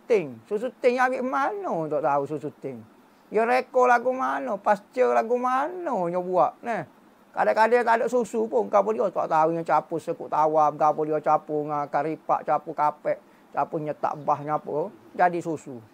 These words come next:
Minum, hak tu budak jadi sopa nyetak bah ada. Eh, sopa dengan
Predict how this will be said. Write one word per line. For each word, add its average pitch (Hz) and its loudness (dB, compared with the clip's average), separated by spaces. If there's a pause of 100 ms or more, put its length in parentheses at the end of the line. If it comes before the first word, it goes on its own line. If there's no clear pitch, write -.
(160)
Minum, 226 0
hak 233 2
tu 196 0
budak 185 -2
jadi 180 2
sopa 180 -4
nyetak 175 -4
bah 160 0
ada. 160 -6 (560)
Eh, 196 0 (160)
sopa 165 0
dengan 175 4